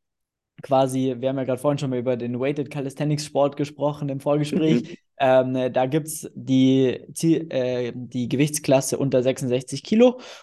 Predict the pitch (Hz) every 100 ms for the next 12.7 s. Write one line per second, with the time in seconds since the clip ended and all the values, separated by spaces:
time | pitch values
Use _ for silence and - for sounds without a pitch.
0 | _ 160 160 160 151 147 143 143 160 220
1 | 220 - _ - 165 180 - 170 - 196
2 | 185 175 151 - 202 190 165 156 160 -
3 | 156 147 151 147 135 135 143 135 135 -
4 | - 143 131 123 104 120 113 120 120 120
5 | 127 127 127 - 123 123 127 127 123 -
6 | _ - 131 123 123 123 127 117 117 120
7 | - 120 113 120 117 117 117 113 123 113
8 | 123 120 120 - 120 120 123 113 117 117
9 | 117 107 _ _ _ _ 127 120 - -
10 | 131 131 - 151 143 120 - 107 101 104
11 | 104 - 220 143 160 - 214 202 151 -
12 | 151 170 175 185 185 160